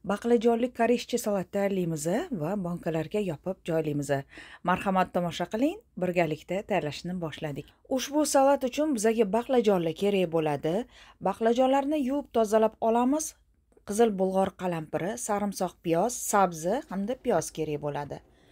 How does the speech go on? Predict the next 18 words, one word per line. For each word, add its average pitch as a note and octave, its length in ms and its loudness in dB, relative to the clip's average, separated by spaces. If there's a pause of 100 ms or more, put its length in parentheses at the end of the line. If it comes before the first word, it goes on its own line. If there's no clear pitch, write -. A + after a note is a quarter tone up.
(320)
Baqlajonlarni G#3+ 920 2 (460)
kerak B3+ 240 4
emas C4+ 220 2 (160)
tomonini A3 540 0
olib G#3 280 -2
tashlaymiz, F3 480 -4
demak, E3+ 300 -4
cho'p F#3+ 240 -8
tomonini F3+ 440 0
olamiz, A3 520 0 (420)
ikkiga G#3 400 0
bo'lamiz, A3 460 2 (140)
ikkiga C4 360 2
bo'lgandan G3+ 460 2
keyin D#4+ 260 -6
yana G#3 200 2
bir G3 200 -2
marta F#3+ 380 -4